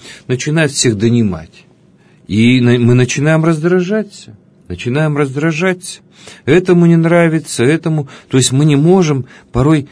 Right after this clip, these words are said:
на наших братьях и сестрах во Христе потерпеть какие-то небольшие недостатки.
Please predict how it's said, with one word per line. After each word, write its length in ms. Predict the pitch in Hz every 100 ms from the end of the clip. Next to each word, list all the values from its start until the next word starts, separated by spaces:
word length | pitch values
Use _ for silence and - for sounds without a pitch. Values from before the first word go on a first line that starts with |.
| - -
на 80 | 110
наших 420 | 143 147 110 92
братьях 520 | 95 143 151 95 -
и 40 |
сестрах 600 | 95 - 139 135 95 95
во 100 | 90
Христе 580 | 95 98 101 - 208 208 - _ - - _
потерпеть 840 | 131 165 156 135 95 80 71 - - - _ - _ _ _
какие-то 400 | - 98 127 117
небольшие 480 | 107 107 110 - 127
недостатки. 640 | 113 98 101 107 101 90